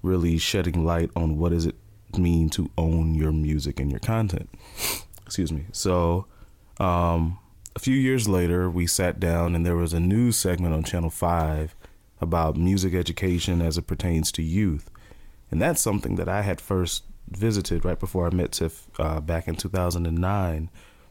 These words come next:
but didn't really know how I wanted to go forward with it. So Tiff said,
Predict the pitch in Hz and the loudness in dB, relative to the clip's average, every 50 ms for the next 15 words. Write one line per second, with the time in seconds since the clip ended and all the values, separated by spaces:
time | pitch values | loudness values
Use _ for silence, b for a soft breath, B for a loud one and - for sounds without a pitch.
0 | b b - - 113 107 127 113 123 110 110 104 101 98 95 92 90 87 87 - | b b -8 -4 0 0 2 2 2 2 2 2 4 4 4 4 2 2 2 0
1 | - 92 92 95 92 87 85 85 90 90 90 90 87 80 - - 85 85 82 78 | 0 0 2 2 2 2 0 0 0 0 0 0 -2 -4 -4 -4 -4 -4 -4 -4
2 | - 87 85 82 - - - 80 80 90 95 113 131 139 104 - - - - - | -2 -2 -2 -2 -2 -2 0 0 2 2 2 0 0 0 0 -2 -2 -2 -4 -4
3 | - - - - - - - - - - - - - - - - 127 120 - - | -6 -10 -12 -14 -16 -18 -20 -20 -18 -16 -12 -8 -8 -6 -4 -2 -2 -2 -2 -4
4 | 78 76 73 - | -6 -8 -10 -12